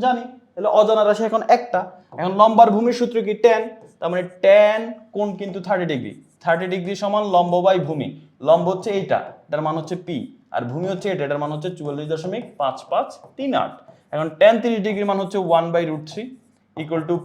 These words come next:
পি by চুয়াল্লিশ দশমিক পাঁচ পাঁচ তিন আট। কোণাকুণি গুণ করো, পি এর সাথে root three গুণ দিলে হবে পি root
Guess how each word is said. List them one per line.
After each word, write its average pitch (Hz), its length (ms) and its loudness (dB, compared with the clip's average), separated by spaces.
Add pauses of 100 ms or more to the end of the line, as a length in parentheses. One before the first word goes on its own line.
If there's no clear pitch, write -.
পি 175 100 -6 (160)
by 202 140 6 (540)
চুয়াল্লিশ 151 420 -2
দশমিক 185 360 -6 (400)
পাঁচ 143 180 -2 (120)
পাঁচ - 200 0 (300)
তিন 247 160 -4 (120)
আট। 98 100 0 (160)
কোণাকুণি 196 400 0
গুণ 175 180 0
করো, 127 120 0 (100)
পি 180 120 -8
এর 175 100 -4
সাথে 185 200 -4
root 175 140 0
three 190 160 -6
গুণ 185 140 -6
দিলে 185 160 -4
হবে 202 120 -4 (440)
পি 196 100 -6 (120)
root 180 140 0